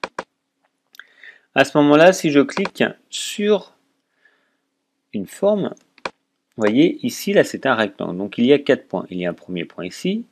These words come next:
un deuxième point là, un troisième point ici, et un autre, un quatrième ici. Si on regarde par défaut ici, j'ai cliqué, le point est blanc. L'intérieur du point est blanc. Ce que l'on, ce qui peut arriver, c'est que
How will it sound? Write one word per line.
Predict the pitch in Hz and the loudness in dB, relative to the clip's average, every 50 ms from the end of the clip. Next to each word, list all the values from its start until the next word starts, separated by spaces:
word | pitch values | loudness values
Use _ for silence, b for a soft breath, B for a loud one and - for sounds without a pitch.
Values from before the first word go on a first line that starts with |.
| _ _ | _ _
un | 113 95 | -10 -10
deuxième | 90 90 85 82 85 78 | -8 -8 -8 -8 -10 -12
point | 76 _ _ 87 76 76 | -14 _ _ -14 -12 -8
là, | 85 - - _ _ _ _ _ _ _ _ _ _ _ | -8 -8 -8 _ _ _ _ _ _ _ _ _ _ _
un | - 151 143 | -8 -8 -8
troisième | - - 120 110 101 90 | -4 -4 -2 -2 -2 -6
point | 85 - 92 | -6 -10 -12
ici, | 87 - - - 214 - - _ _ _ _ | -12 -10 -8 -10 -10 -10 -10 _ _ _ _
et | - 175 | 0 2
un | 180 156 139 | 4 4 4
autre, | 151 170 165 - - - _ | 2 0 0 -4 -14 -12 _
un | - 139 | -8 -4
quatrième | 131 - 127 123 - - 160 170 147 | 2 2 2 2 2 -4 -2 -2 -2
ici. | 120 110 - _ _ _ _ b b b b b b b b | -4 -6 -10 _ _ _ _ b b b b b b b b
Si | - - - | -8 2 6
on | 180 175 | 6 6
regarde | 165 156 180 190 190 190 | 8 10 8 8 8 8
par | _ 170 156 143 | _ 6 6 8
défaut | 143 147 147 147 - - 175 180 | 6 2 2 2 -2 -2 0 0
ici, | 165 - - - - 175 165 | 0 -2 -6 -6 -4 -4 0
j'ai | 143 117 110 | 0 -2 -2
cliqué, | - - 127 123 120 - - 135 151 - - _ _ _ _ B B B B B _ | -2 -6 -8 -8 -4 4 4 4 4 4 -2 _ _ _ _ B B B B B _
le | - 127 120 | 2 2 2
point | - - 185 175 | 4 0 2 4
est | 156 127 | 4 2
blanc. | 110 104 104 101 92 - _ _ _ _ _ _ _ | 2 2 2 2 2 0 _ _ _ _ _ _ _
L'intérieur | - 101 104 113 131 147 147 - 135 127 123 120 123 127 117 | -4 0 2 4 4 2 2 6 6 6 6 8 6 4 2
du | 104 101 98 | 2 -2 -10
point | 95 _ - - 120 135 165 - _ _ _ _ _ _ _ | -10 _ -2 -2 -2 -2 -2 -8 _ _ _ _ _ _ _
est | 110 101 | -6 -6
blanc. | 98 90 87 85 - _ _ _ _ _ _ _ _ _ _ _ _ _ _ _ _ _ _ _ _ _ _ _ b b b b b b | -4 -2 -4 -4 -4 _ _ _ _ _ _ _ _ _ _ _ _ _ _ _ _ _ _ _ _ _ _ _ b b b b b b
Ce | - - | -18 -8
que | - 139 | -4 0
l'on, | 139 151 160 170 - _ _ _ _ | 0 0 0 -2 -6 _ _ _ _
ce | - - | -20 -12
qui | _ - 120 | _ -10 2
peut | - 156 | 6 6
arriver, | 147 127 113 113 120 160 185 | 6 8 6 2 2 0 -2
c'est | 180 - 127 | -2 -4 -6
que | 120 | -8